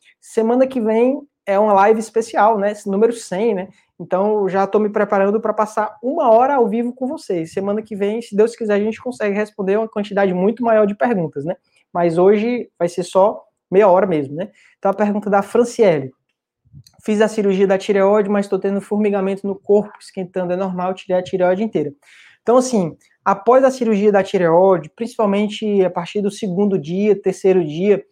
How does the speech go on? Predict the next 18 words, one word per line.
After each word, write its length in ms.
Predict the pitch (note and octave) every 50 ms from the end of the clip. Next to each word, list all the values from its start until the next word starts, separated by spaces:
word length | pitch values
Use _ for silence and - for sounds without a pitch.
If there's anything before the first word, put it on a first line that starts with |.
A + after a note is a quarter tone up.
| _ _ _ -
né? 220 | F3 F3 F#3 F#3+ - _ _ _ _ -
Pode 220 | - G3+ G#3+ G#3+
acontecer 420 | A3 A3 A3 G#3 G3+ G3+ G3 -
uma 120 | G#3+ G3+ G3
complicação 600 | G3+ G#3 F#3+ G#3 G3+ F#3+ - F#3+ F#3 - - F#3+
chamada 480 | F#3+ - - F#3+ F#3+ F#3+ F#3+ F#3 F#3+ F#3+ - _
hipoparatireoidismo, 1800 | - A#3+ B3+ B3+ B3+ - C#4 C#4 C#4 C#4 - - - G#3+ G#3 G#3 A3+ A3 A3 - - A#3 A#3 A#3 A#3 A3+ F#3 D#3+ F3 F#3+ F#3+ F3+ D#3 - D3
né? 200 | D3+ D#3 E3 F3+ - -
É 120 | F#3 E3+
quando 260 | - - F#3+ F#3+ F#3+
as 180 | G3 F#3+ F#3 -
paratireoides 1040 | _ - F#3+ G3+ A3 A#3 A#3 - - A3+ G#3 F3+ D#3 D#3 E3+ F#3 G3+ G3 G3 - -
são 140 | - F#3+
lesionadas 640 | F3 F#3+ G#3+ A3+ G#3+ G#3+ G3+ F#3+ F#3+ G3 G3 G#3 F#3+
durante 300 | F3 F#3 F#3 F#3 F3+ -
a 20 | F3
cirurgia, 580 | - - G#3 G3+ G3+ F3 D#3+ E3+ F#3 G#3 B3+
né? 240 | C4+ G3+ F3+ F#3+ G3+